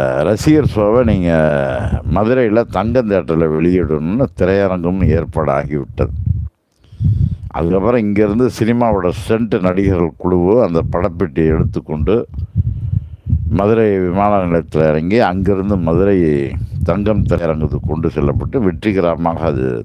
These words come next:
திரையிடப்பட்டது. பிற்காலத்துல அவர் எம் ஜி ஆரிடமே யாசகங்கள்லாம் வாங்கி கொண்டு இதுல இணைந்தார் என்பது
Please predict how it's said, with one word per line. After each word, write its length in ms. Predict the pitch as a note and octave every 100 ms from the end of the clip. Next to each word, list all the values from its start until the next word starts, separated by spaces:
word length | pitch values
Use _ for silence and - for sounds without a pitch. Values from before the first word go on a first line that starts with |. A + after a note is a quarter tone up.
| -
திரையிடப்பட்டது. 840 | C#2+ D2+ D2 - - - - A#1 - - - - - - - - _ - - -
பிற்காலத்துல 720 | - - - A#2 B2 A#2+ C3
அவர் 200 | B2+ A#2
எம் 220 | A2 G#2 G#2+
ஜி 80 |
ஆரிடமே 440 | A#2+ A2+ G#2+ A2+ A#2+
யாசகங்கள்லாம் 800 | A#2 G#2+ G#2+ A#2 G#2 G#2 G#2 G#2+ G2+
வாங்கி 240 | G2 G#2
கொண்டு 300 | F2+ F#2 G#2
இதுல 200 | A2 F#2+
இணைந்தார் 540 | F#2 F2+ G#2 G#2 G2+ F#2
என்பது 340 | F2 F2 B2